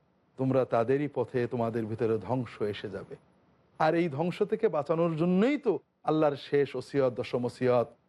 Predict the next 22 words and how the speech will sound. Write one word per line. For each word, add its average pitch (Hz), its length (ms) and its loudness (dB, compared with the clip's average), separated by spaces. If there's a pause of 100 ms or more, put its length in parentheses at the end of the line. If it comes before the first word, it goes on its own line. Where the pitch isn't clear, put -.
(480)
যে 127 180 0
"আন্না 131 280 0
হাযা 120 420 0
সিরাতী 120 500 0
মুস্তাকিমান 110 840 -4
ফাত্তাবিউহু", - 680 -6 (560)
এটা 190 200 0
আমার 220 280 0 (100)
পথ, 285 320 0
এটাই 247 340 0
হলো 208 200 0
সরল 151 420 0
পথ, 127 260 2 (260)
তোমরা 139 180 0 (100)
এটা 147 380 0
অনুসরণ 127 520 0
করো, 117 360 0 (200)
এর 151 140 0 (100)
থেকে 120 160 -10
সরে 113 280 -4
যেও 113 220 -2
না, 110 220 0